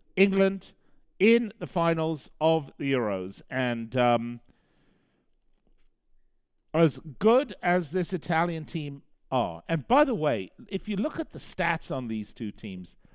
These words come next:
I'm going to say that the Italians have conceded did they concede in the quarterfinals? I'm gonna tell you right now. They conceded one goal to Belgium, and they conceded one goal to Spain.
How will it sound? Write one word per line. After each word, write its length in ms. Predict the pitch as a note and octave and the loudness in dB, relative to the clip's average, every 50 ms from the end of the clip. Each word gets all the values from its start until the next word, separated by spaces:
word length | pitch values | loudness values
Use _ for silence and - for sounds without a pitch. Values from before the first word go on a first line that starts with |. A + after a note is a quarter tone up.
| - _ _ _ _ - | -20 _ _ _ _ -2
I'm 220 | - E3 D#3+ D3 B2 | -2 -2 -2 -2 0
going 300 | - G3+ B3 E4+ G#4 - | 2 2 2 2 0 -4
to 120 | - A#3+ G3 | -6 -8 -8
say 520 | - - - D3 C3+ C3 B2+ B2 B2+ C3 A#2 C3+ | -6 0 2 2 4 4 4 4 2 0 -2 -6
that 160 | B2+ A2 - | -8 -6 -6
the 160 | B2+ A#2+ B2 | -6 -6 -6
Italians 800 | A#2+ - - G#3+ B3 C#4+ C#4+ B3+ G#3+ D#3+ D3 B2+ B2+ B2+ - - | -6 -4 0 2 4 4 6 4 4 2 0 0 -2 -6 -8 -6
have 200 | C#3+ B2 - - | -6 -6 -6 -8
conceded 960 | - C#3+ B2 A#2 - - - F3 D#3 D3 C#3 C#3+ C3+ C3+ C3 B2+ - - - _ _ _ _ _ _ _ _ _ _ _ _ _ _ _ _ _ | -10 -10 -10 -10 -12 -12 -10 -8 -6 -4 -2 0 0 0 0 -2 -4 -10 -20 _ _ _ _ _ _ _ _ _ _ _ _ _ _ _ _ _
did 120 | - C#3+ - | -14 -6 -6
they 120 | B3 F4+ | -6 -6
concede 560 | - - D4 A3 - - - A#3+ A#3+ B3 A#3 | -4 -8 -12 -10 -10 -8 -6 -6 -4 -4 -4
in 120 | A3+ A3 A3 | -4 -4 -6
the 60 | G3 | -8
quarterfinals? 1000 | - - F#3+ G3 G3+ F#3+ F#3 - - F#3+ F#3+ F#3+ G3 G3+ G3+ F#3+ - - - _ _ _ _ _ _ _ _ _ _ _ _ _ _ _ _ _ _ _ _ _ _ - | -8 -8 -8 -8 -8 -8 -10 -10 -8 -6 -4 -4 -4 -6 -10 -12 -14 -16 -20 _ _ _ _ _ _ _ _ _ _ _ _ _ _ _ _ _ _ _ _ _ _ -10
I'm 160 | B2 A#2+ A#2+ | -10 -8 -6
gonna 180 | A2+ A2+ A2 G#2 | -6 -6 -6 -8
tell 220 | - C3 A#2 A2 | -8 -8 -6 -4
you 100 | G#2+ G#2 | -4 -4
right 240 | G2+ G#2 G#2 - - - | -2 -4 -4 -6 -8 -10
now. 300 | G2+ F#2 F2 E2+ E2 _ _ _ _ _ _ _ _ _ _ _ _ _ _ _ _ _ _ _ _ _ _ | -10 -10 -10 -10 -14 _ _ _ _ _ _ _ _ _ _ _ _ _ _ _ _ _ _ _ _ _ _
They 100 | - D3 | -10 -8
conceded 480 | - - D#3+ - - G#3 F#3+ D#3 D3+ C3+ | -6 -6 -8 -6 -4 -4 -2 -2 -2 -2
one 200 | C#3+ F3+ F#3 F3+ | -2 -4 -2 -2
goal 180 | E3 F#3+ F#3 D#3+ | -2 -2 -2 -2
to 120 | F3 D3+ | -4 -4
Belgium, 600 | A#2 D#3 D3 C#3+ C3+ B2+ C3 B2+ A#2+ A#2 A#2 - - | -2 0 0 0 0 -2 -2 -4 -4 -4 -8 -12 -10
and 100 | C#3 C3 | -8 -8
they 80 | B2+ | -8
conceded 440 | B2 - B2 - - C#3 B2 A#2+ A2+ | -8 -8 -12 -10 -8 -6 -6 -6 -6
one 200 | G#2 A2+ A2 A2+ | -6 -6 -8 -6
goal 180 | G#2 G#2+ G2+ G2 | -6 -6 -6 -6
to 120 | - G#2+ | -8 -12
Spain. 340 | - - - A#2+ G#2 E2 | -12 -10 -10 -8 -8 -8